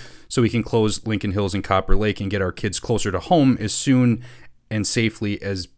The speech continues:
and responsibly as we can." Also yesterday in the news, the governor did announce that the State Building Commission approved three hundred six million dollars in projects across Wisconsin,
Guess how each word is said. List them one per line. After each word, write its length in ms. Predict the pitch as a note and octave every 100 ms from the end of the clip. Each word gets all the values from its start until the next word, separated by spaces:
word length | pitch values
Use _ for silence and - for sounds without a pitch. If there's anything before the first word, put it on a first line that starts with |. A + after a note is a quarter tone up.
| -
and 400 | G#2+ F#2+ B2 C3+
responsibly 680 | G#2+ - D#3 G3 G#2+ F2+ F2+
as 160 | F#2
we 100 | F#2+
can." 560 | F#2 - F#3 C#3+ C3+ B2 - - - - - - - - -
Also 220 | D#3 E3
yesterday 360 | D3 C#3+ D3+ D3
in 120 | C3
the 40 |
news, 240 | B2+ C#3 B2
the 80 |
governor 340 | A#2+ B2+ B2 A#2+
did 200 | C#3 C3+
announce 420 | B2 A#2+ B2+ A#2+
that 140 | A#2+
the 80 | -
State 340 | - - B2+ -
Building 360 | B2+ C3+ A#2+
Commission 440 | - A2 A2 - A2+
approved 400 | G2 - A#2+ -
three 300 | - D#3 D3
hundred 420 | D3 C3+ B2+ G#2
six 480 | - C#3+ B2+ - -
million 560 | A2 A#2 E3 G#3 C#3+
dollars 540 | G2+ G2 F#2+ G2+ G#2 - - - -
in 160 | A#2 G#2+
projects 640 | - C#3 D3+ B2 A2 -
across 500 | A2 - A#2 A2 -
Wisconsin, 880 | G#2 F#2+ - C3 C#3+ C#3 D3 C3